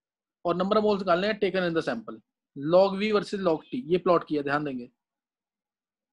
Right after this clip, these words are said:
Log V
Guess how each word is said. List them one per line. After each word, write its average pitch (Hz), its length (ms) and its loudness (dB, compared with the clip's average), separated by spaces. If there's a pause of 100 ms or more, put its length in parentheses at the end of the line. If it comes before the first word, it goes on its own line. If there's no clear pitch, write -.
(3000)
Log 175 460 2
V 190 120 -2